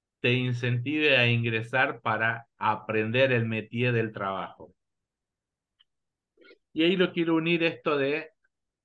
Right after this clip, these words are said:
si la práctica hace al, al maestro,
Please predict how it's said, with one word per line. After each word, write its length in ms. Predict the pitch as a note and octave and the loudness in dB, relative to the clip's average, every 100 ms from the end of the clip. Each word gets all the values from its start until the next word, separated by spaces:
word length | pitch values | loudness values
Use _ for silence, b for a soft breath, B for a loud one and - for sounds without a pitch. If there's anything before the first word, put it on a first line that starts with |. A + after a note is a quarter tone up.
| _ _ _ _ _ _ _ _ _ _ _ _ _ _ _ | _ _ _ _ _ _ _ _ _ _ _ _ _ _ _
si 200 | _ C3 | _ -6
la 260 | B2+ B2+ A#2+ | 0 0 2
práctica 600 | E3+ F3+ - C#3 C3+ C3+ | 0 0 -4 -2 0 0
hace 200 | C3+ C3 | 0 -2
al, 100 | B2 | 0
al 260 | A2+ A#2 | 0 0
maestro, 760 | A2+ A#2 D3+ D#3 - D#3 F3 - | 0 0 0 -4 -8 -8 -8 -14